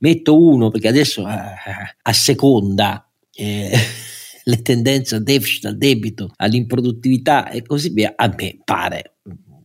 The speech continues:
una sciocchezza colossale, cioè è, perché è la storia da cui Panetta proviene, mica è un esterno, e che, che lo, che dice l'esatto opposto.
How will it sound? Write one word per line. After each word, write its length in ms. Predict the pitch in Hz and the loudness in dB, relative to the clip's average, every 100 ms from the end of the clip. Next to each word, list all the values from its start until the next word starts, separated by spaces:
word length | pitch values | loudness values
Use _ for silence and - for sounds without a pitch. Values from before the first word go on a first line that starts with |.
| _ | _
una 220 | 95 87 | -20 -12
sciocchezza 540 | - 117 - 113 - 107 | -10 -8 -6 -6 -6 -8
colossale, 480 | - 104 123 104 - | -4 0 0 -2 -8
cioè 280 | - - - | -10 -10 -8
è, 260 | 120 123 - | -2 -2 -2
perché 280 | - 113 135 | -4 0 2
è 40 | 127 | 2
la 100 | 113 | 2
storia 760 | - 170 160 117 110 98 92 - _ | 2 2 2 0 -2 -2 -4 -10 _
da 200 | 131 - | -2 -2
cui 460 | - 254 208 - - _ - | 4 6 8 4 -2 _ -4
Panetta 320 | 139 202 - | 0 0 -2
proviene, 560 | 113 123 123 175 95 92 | 0 2 4 4 2 -4
mica 220 | 127 123 | -4 -4
è 20 | |
un 80 | 92 | -4
esterno, 540 | 95 - 98 80 - - | -4 -2 -4 -4 -16 -14
e 180 | - - | -14 -10
che, 240 | - 135 - | -2 -2 0
che 160 | 120 | 0
lo, 240 | 107 98 - | 0 -2 -8
che 300 | 98 - 117 | -12 -4 0
dice 260 | 165 - | 2 0
l'esatto 360 | 107 104 113 110 | -4 -4 -4 -6
opposto. 340 | 92 _ - | -12 _ -20